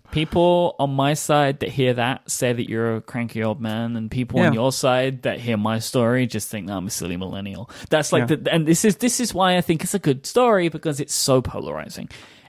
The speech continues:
Speaker 2: Yeah.
Speaker 1: Anyhow, Apple versus the F B I.
Speaker 2: Yeah.
Speaker 1: What a story, right? Like, as far
Speaker 2: Yep.
Speaker 1: as technology stories go, this had it all, you know,
Speaker 2: Yeah.
Speaker 1: and, and it
Speaker 2: Yep.
Speaker 1: and it's not over yet.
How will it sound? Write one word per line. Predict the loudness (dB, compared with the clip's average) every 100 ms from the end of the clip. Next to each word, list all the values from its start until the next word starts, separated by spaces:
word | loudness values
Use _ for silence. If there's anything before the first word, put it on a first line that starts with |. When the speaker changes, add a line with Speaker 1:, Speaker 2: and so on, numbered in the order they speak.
| -2
Speaker 2:
Yeah. | 0
Speaker 1:
Anyhow, | 2 2 2 2 0 -4 -20 -20 _ _ _ _ -8
Apple | -6 0
versus | 0 2 2
the | 2
F | 2
B | 0
I. | 0 -2 -4 _ _ _ _ _ _ 0
Speaker 2:
Yeah. | 2 2 -2 _ _ _ -6
Speaker 1:
What | 2 4 4
a | 0
story, | 0 2 2 -2 -8 -2
right? | 0 2
Like, | -2
as | -4 2
far | 4 6
Speaker 2:
Yep. | 4
Speaker 1:
as | 2
technology | -2 0 0 0 -2
stories | -4 0 0 0 -4
go, | -2 4 4 4 2 -4 -14 -20 _ -10
this | -8
had | -4 0
it | 2 2
all, | 0 -4 -8 -14 _ _ _ _
you | -8 -4
know, | -4
Speaker 2:
Yeah. | -4
Speaker 1:
and, | -4 -4 -2
and | -2
it | 0
Speaker 2:
Yep. | -2 -4 _ _ -2
Speaker 1:
and | 0 0
it's | 0
not | 2 4
over | 4 2
yet. | 0 -4 -10